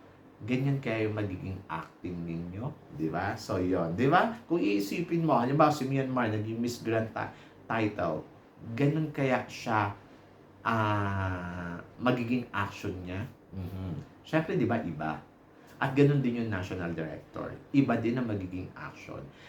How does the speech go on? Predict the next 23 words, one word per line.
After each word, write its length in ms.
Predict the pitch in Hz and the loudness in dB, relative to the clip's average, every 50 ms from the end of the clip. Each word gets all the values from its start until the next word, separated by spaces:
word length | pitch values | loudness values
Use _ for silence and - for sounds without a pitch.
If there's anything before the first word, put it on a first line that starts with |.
| - - - | -8 0 2
Ang 80 | 160 | 4
sinasabi 640 | 170 170 208 202 208 - - 185 180 170 160 160 147 | 6 8 8 6 6 8 8 8 8 8 8 6 6
dun 160 | 156 160 151 | 4 4 4
sa 160 | - 147 139 | 4 2 2
live 400 | 135 127 117 110 107 104 104 101 101 | 2 4 4 4 6 6 4 2 0
ni, 520 | 107 107 104 101 101 101 98 98 98 95 95 95 - - | -2 -2 0 0 0 0 0 0 0 0 -2 -2 -2 0
ano, 320 | 113 113 104 92 87 87 87 95 | 0 2 2 0 0 0 0 2
Miss 240 | 107 127 135 - - | 2 0 0 0 0
Grand 320 | 127 123 123 120 120 117 | 4 6 6 6 6 4
Myanmar 560 | 120 135 135 139 131 123 117 113 113 113 110 | 4 4 4 4 4 4 4 4 4 4 4
National 440 | 113 107 110 110 - 135 139 143 143 135 | 4 2 2 2 0 2 2 2 4 4
Director 400 | 127 120 110 104 - - 95 95 | 2 2 0 0 -2 0 2 2
at 240 | 92 90 95 92 - | 2 2 0 -2 -4
saka 240 | 98 - - 92 | -4 -4 -4 -6
si 240 | 92 95 - 107 95 | -6 -4 -4 -4 -2
Miss 320 | 95 107 120 110 - - 92 | 0 2 0 0 0 -4 -4
Grand, 400 | 95 95 95 92 92 87 87 87 - - - - - - - - - - - - | -2 2 2 4 2 2 0 -2 -6 -6 -8 -16 -18 -20 -20 -20 -20 -20 -14 -4
ayun, 480 | - 101 101 95 90 85 82 82 82 80 - - - - - - - - | 0 2 4 4 4 2 0 -2 -4 -6 -10 -14 -20 -20 -20 -20 -20 -20
sabi 560 | - - - 131 120 120 113 113 117 113 107 | -8 0 4 4 6 6 4 2 0 -2 0
niya, 320 | 101 95 90 90 87 85 87 - | 0 0 0 0 -2 -4 -6 -8
Miss 240 | - 101 104 104 101 | -8 -6 -4 -4 -4
Grand 320 | - - 107 101 98 101 | -2 0 0 0 0 0
Myanmar, 640 | 98 98 92 90 90 90 90 87 80 78 78 78 80 | -2 -2 -2 -4 -4 -4 -4 -4 -4 -4 -4 -6 -10